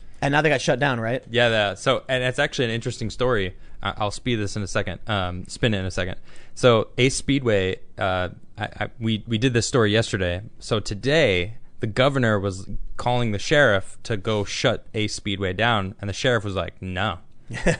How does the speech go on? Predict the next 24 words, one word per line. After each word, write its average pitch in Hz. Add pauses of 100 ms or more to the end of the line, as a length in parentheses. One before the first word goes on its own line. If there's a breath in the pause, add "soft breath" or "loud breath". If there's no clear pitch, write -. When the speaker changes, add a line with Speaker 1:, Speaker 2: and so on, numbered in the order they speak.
(120)
Speaker 2:
I'm, 113
I'm 113
not 110
gonna 110
do 113
that. 87
I'm 101
not, 98
I'm 101
not 104
gonna, 101 (680)
I'm 101
not 110
gonna 120
do 120
that. 123
Sorry." 123 (320 soft breath)
So -
the 123
governor 123
was 101
like, 87
"Well, 98 (520)
I'm, 131